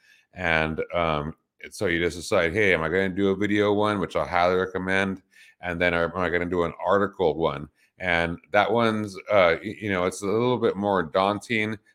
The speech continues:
but I highly recommend it as well, because not that many people do it. And when they do do it, they don't do it right. So, um, that brings us into actually setting up your blog. So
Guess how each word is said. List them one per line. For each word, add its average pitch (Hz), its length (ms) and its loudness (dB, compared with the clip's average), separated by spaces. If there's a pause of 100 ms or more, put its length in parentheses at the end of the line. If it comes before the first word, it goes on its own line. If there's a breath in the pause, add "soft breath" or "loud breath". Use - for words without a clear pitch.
but 73 100 -4
I 87 140 -2
highly 95 320 2
recommend 95 500 -2
it 85 60 0
as 80 180 -4
well, 98 280 2
because 90 480 -2
not 87 220 -4
that 80 140 -4
many 90 260 -4 (100)
people 80 500 -12
do 113 240 2
it. 90 220 2 (440 soft breath)
And 87 220 -8
when 95 160 0
they 87 120 0
do 123 220 6
do 90 220 4
it, 82 80 2
they 87 120 4
don't 90 240 2
do 90 140 -2
it 64 140 -6
right. 71 320 -4 (640)
So, 82 420 0 (380 loud breath)
um, 82 540 0
that 98 160 0
brings 113 260 0
us 101 160 0
into 101 400 -2
actually 95 400 -2
setting 92 380 -4
up 92 200 -4
your 73 120 -6
blog. 78 460 0 (240 soft breath)
So 90 440 4